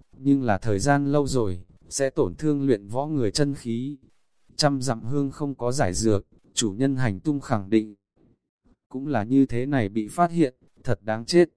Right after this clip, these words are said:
nếu là lúc trước tam cảnh lão nhân nghiên cứu ra giải dược, chủ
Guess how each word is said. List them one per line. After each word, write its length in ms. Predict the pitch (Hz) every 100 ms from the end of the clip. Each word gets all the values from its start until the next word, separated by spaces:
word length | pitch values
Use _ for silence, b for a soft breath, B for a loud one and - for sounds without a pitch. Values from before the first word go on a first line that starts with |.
| _ _
nếu 240 | 113 113 139
là 200 | 143 107
lúc 160 | 170
trước 260 | - 190 180
tam 200 | 151 143
cảnh 200 | 135 98
lão 240 | 92 117 156
nhân 280 | 156 139 139
nghiên 180 | 143
cứu 220 | 135 117 120
ra 240 | 147 135
giải 200 | 131 90
dược, 320 | 90 113 101 - _ _
chủ 180 | -